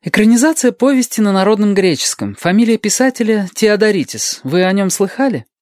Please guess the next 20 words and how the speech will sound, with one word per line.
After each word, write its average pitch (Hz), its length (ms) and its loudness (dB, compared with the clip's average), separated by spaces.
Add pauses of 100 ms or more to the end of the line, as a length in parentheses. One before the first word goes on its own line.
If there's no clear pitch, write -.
«Сердца 269 400 -2
трёх». 240 440 -2 (500)
Я 80 280 -2
покачал 117 480 -4
головой. 110 520 -2 (680)
На 180 160 0
английский, 247 460 2
очевидно, 214 380 0
эта 208 140 -2
повесть 202 360 -2
не 208 120 0
переведена. 196 600 0 (460)
Написана 214 460 0
в 170 60 0
начале 208 340 2
двадцатых. 185 680 -4 (340)
Там 214 260 2
про 214 220 0
двух 208 220 -4
англичанок, 220 800 -2